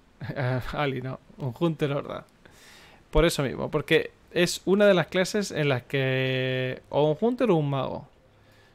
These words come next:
Son clases que siempre van a estar fuertes, o siempre van a estar ahí.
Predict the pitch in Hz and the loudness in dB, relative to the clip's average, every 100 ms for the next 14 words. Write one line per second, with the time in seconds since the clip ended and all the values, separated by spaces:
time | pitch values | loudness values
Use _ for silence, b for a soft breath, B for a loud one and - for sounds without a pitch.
0 | b - 185 233 220 202 180 185 185 175 | b -6 -4 0 0 0 0 0 2 2
1 | 156 143 151 123 - 120 - - - - | 2 0 0 -2 -4 -8 -8 -12 -12 -16
2 | _ - 127 165 175 156 139 - 139 110 | _ -8 -4 -2 0 2 0 0 0 0
3 | 101 | -4